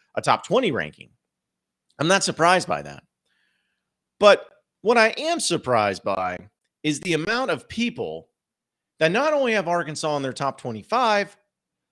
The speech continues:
but in some cases having Arkansas in their top ten. We alluded a little bit to this yesterday, but I'm bringing it back up because I saw even more rankings that came out with Arkansas being a top ten team. Now,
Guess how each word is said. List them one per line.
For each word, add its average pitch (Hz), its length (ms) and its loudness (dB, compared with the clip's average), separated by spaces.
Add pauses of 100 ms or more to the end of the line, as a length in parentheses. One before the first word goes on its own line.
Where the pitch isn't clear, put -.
(180)
but 190 140 4
in 196 100 -2
some 277 300 -2
cases 233 340 -2
having 202 300 -2
Arkansas 175 640 -2 (120)
in 175 300 -4
their 156 300 2
top 156 500 -4 (240)
ten. 135 500 -4 (1400)
We 160 160 2
alluded 214 400 -2
a 208 40 -2
little 202 220 2
bit 190 140 -2
to 180 100 -4
this 175 180 -4
yesterday, 147 480 -2
but 131 140 -6
I'm 120 100 -10
bringing 208 220 -6
it 190 80 -6
back 175 260 -4
up 147 140 -2
because 135 260 -10
I 127 80 -6
saw 143 240 -4
even 120 220 -4
more 165 240 -4
rankings 110 640 -4 (320)
that 120 140 -6
came 156 240 -2
out 139 100 0
with 123 100 -2
Arkansas 143 460 -2
being 120 460 0 (320)
a 123 120 -4
top 131 280 2
ten 117 200 -8
team. - 280 -10 (220)
Now, 127 200 -4